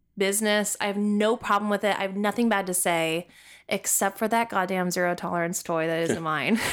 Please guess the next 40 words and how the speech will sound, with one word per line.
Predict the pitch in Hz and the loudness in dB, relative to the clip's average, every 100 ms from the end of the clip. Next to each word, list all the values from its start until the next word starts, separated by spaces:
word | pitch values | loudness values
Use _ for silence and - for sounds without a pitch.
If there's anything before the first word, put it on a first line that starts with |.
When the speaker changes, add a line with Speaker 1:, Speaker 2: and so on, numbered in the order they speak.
| - - | -2 -2
Speaker 1:
<laughs> | - | 2
Speaker 2:
You | 139 | 4
know, | 139 127 | 6 6
the, | 120 | 4
the, | 117 117 | 4 4
the, | 107 117 107 | 2 0 0
the | 381 | 2
Speaker 1:
But | - 349 302 | 4 6 4
Speaker 2:
f- | - - - - - | 0 -8 -14 -18 -8
Speaker 1:
I | 254 | -2
really, | 247 269 285 294 | 0 0 2 0
really, | 262 269 269 | 0 0 0
really, | 240 254 247 233 | 0 2 2 2
really, | 233 226 | 2 2
really | 208 208 202 196 185 | 0 0 2 0 0
liked | 180 170 170 | 0 0 -2
shooting | - 175 165 | -6 -4 -4
mainstream. | 165 - 175 | -4 -4 -4
I | 170 | -4
just | 180 190 | -4 -4
got | 220 202 | -4 -4
to | 196 | -6
a | |
point | - - 185 175 - | -6 -4 -2 -4 -2
where | 170 | -2
I, | 170 170 | -2 -2
like, | 170 170 - | -2 -4 -8
peaked | - 196 226 - - | -12 -8 -8 -8 -8
and | 208 | -4
I | 196 | -4
didn't | 196 220 | -2 -2
wanna | 226 220 | 0 -2
do | 220 | -2
anal. | 202 202 196 196 | -2 0 0 0
I | 185 | -4
didn't | 196 208 | -4 -4
wanna | 208 | -4
do, | 208 208 | -2 -4
like, | 202 - | -4 -8
o-, | - | -16